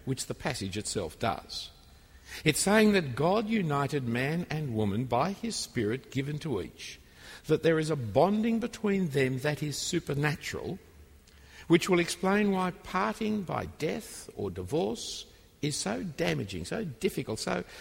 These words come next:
debilitating, so disastrous. See, Mark chapter ten, verse nine, Jesus said, "What therefore God has joined together, let not man separate." It is actually the work of God to unite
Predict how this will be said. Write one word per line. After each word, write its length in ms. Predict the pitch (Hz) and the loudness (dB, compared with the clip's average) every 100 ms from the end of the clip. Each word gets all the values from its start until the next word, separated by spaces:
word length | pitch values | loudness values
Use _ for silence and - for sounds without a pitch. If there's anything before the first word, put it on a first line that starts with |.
| - - | -20 -6
debilitating, 760 | 120 135 107 170 190 160 120 113 | 0 2 4 6 6 4 0 0
so 140 | 196 | -2
disastrous. 1040 | 175 147 113 165 220 - - - - - - - - - _ - - - - - | 0 -2 -2 -4 -6 -8 -8 -10 -12 -14 -16 -20 -20 -20 _ -20 -20 -20 -20 -4
See, 100 | 165 | 0
Mark 300 | 143 190 196 | 2 2 0
chapter 240 | - - | -6 -6
ten, 320 | 165 - 139 113 | -6 -2 -2 0
verse 260 | 131 135 | 0 -2
nine, 380 | 156 135 104 101 | 0 0 0 -2
Jesus 380 | 117 185 175 127 | 0 -2 -2 -4
said, 260 | 95 90 - - - | -4 -6 -8 -20 -8
"What 360 | 110 208 262 160 | -2 0 0 -2
therefore 480 | 180 175 185 180 135 - - | -2 -2 -2 -2 -2 -10 -4
God 480 | 165 190 165 110 92 - | 2 2 2 -2 -6 -6
has 240 | 120 98 | -4 -4
joined 460 | 92 120 104 92 - | -2 2 2 0 -4
together, 400 | 98 101 92 71 - - - - - - _ _ - | -2 -2 -2 -6 -14 -20 -20 -20 -20 -20 _ _ -4
let 240 | 117 123 107 | 0 0 -2
not 240 | 117 - | -4 -4
man 220 | 104 92 | -4 -2
separate." 520 | 85 87 69 64 - - - _ _ _ - - - - | -4 -6 -8 -10 -12 -18 -20 _ _ _ -20 -20 -20 -6
It 100 | 131 | -2
is 160 | 131 - | -2 2
actually 340 | 226 - 262 | 0 0 -4
the 80 | 208 | -2
work 280 | 190 202 190 | 2 2 2
of 200 | 165 104 | -4 -2
God 400 | 135 117 92 - | 0 0 0 -4
to 120 | - | -6
unite 760 | 131 127 139 117 131 190 180 | -4 -2 -2 -2 -2 -2 -4